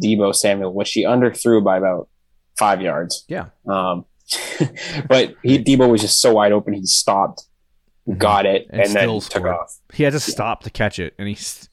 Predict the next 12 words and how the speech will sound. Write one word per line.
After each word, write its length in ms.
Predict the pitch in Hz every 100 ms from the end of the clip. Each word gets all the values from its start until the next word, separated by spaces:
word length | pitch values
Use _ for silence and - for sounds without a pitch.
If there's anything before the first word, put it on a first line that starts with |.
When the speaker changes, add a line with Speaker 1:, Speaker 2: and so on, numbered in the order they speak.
| _
Speaker 2:
<laughs> 200 | _ _
still 340 | _ - - -
scored. 460 | - - 92 82 -
I 60 |
mean, 180 | 113 127
it 40 |
was 180 | 135 151
just 180 | 170 165
a 60 | 117
blown, 420 | 107 110 98 -
blown 240 | - 104 87
coverage. 320 | - -